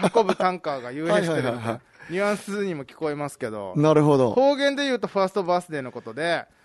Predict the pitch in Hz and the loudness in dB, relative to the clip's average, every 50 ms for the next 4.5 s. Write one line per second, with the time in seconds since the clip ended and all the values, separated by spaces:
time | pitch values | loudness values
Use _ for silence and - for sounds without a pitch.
0 | _ - 131 123 107 180 175 160 165 180 196 202 202 202 196 190 190 180 - - | _ -8 -6 -6 -4 -4 -6 -6 -6 -6 -6 -6 -6 -6 -6 -6 -6 -6 -6 -6
1 | 185 226 247 - 190 170 160 - 135 131 131 123 120 117 110 98 95 - - - | -6 -6 -6 -4 -4 -6 -4 -4 -4 -4 -4 -4 -6 -8 -10 -14 -14 -2 2 2
2 | 139 135 123 131 123 120 117 110 104 92 85 101 143 143 151 180 190 202 208 202 | 4 4 4 4 2 2 2 0 -2 -4 -6 -10 -10 -6 -4 -4 -2 -2 -2 -4
3 | - - 214 214 208 214 196 - 202 185 190 226 254 262 254 254 - _ - 302 | -2 -2 -2 0 0 0 0 0 0 -2 0 0 -2 -2 -2 -4 -6 _ 2 4
4 | 320 320 269 202 - - 160 139 104 | 6 8 6 6 4 2 0 0 0